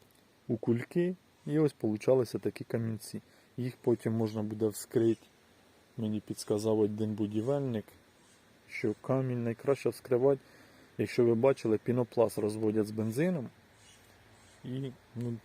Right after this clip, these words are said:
казав, дуже класно. Це я хочу випробувати, взяти кілька камінців,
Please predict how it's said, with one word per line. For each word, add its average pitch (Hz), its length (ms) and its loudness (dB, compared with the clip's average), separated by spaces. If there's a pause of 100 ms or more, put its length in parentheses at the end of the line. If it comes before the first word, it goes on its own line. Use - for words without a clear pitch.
(340)
казав, 117 340 4
дуже 107 360 2
класно. 110 420 -4
Це - 180 -2
я 131 60 2
хочу 117 280 -2
випробувати, 107 720 0 (600)
взяти 107 340 0 (160)
кілька 110 280 -6
камінців, 110 640 -4